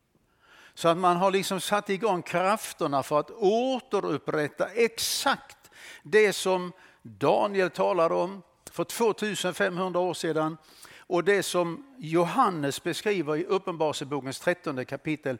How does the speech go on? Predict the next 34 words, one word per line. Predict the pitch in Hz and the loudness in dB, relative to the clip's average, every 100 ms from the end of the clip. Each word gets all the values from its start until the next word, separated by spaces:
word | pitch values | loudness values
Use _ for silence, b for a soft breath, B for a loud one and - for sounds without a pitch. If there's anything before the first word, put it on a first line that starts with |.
| - | -10
Och | - - 160 165 | -20 -8 -4 -2
där | 131 220 196 165 | 2 2 4 2
är | - 208 185 | 2 2 4
vi | 160 165 185 135 123 - b _ | 2 0 -2 -2 -6 -14 b _
idag. | 247 127 113 113 104 101 - - _ _ - - - _ _ _ B B B B - | -8 -4 0 0 0 -6 -14 -20 _ _ -20 -20 -20 _ _ _ B B B B -4
Nu | 170 | -2
pågår | - 240 269 214 190 | 2 2 2 2 2
det | 185 | 2
väldiga | 156 220 247 202 165 156 | 2 0 0 -2 0 2
förberedelser | 151 - 185 208 175 156 139 123 123 120 - 165 170 - - | 2 2 2 2 0 0 0 -2 -4 -6 -4 -2 -4 -8 -20
och | - - - | -20 -6 -2
ett | 165 | -2
stort | - - - 254 196 131 170 | 0 -4 -2 -2 -2 -2 0
arbete. | 165 180 165 135 117 139 143 156 - _ _ _ _ _ _ - | 0 -2 -2 -4 -4 -2 -2 -4 -10 _ _ _ _ _ _ -14
Men | 139 151 190 | -2 0 2
ni | 208 | 0
som | - 190 | 0 -2
såg | - 233 247 254 | 0 0 0 0
det | 240 | -2
här | 254 | -2
på | - 185 | -2 -2
nyheterna, | 208 202 156 147 - 143 139 131 B B B B - | -2 0 0 0 0 -2 0 -2 B B B B -4
ni | 156 | -2
kommer | 156 - 175 180 185 | -2 -4 -2 -2 -2
kanske | 220 202 | -2 -2
också | 240 - 180 | -4 -2 -2
ihåg | 170 233 170 | 0 0 2
att | 151 | 0
när | 170 | 0
han | 165 202 185 | 0 0 0
hade | 143 135 | 0 -2
sagt | - 269 190 - | -2 -2 -2 -4
det | 175 | -2
här, | 160 113 127 | 0 2 0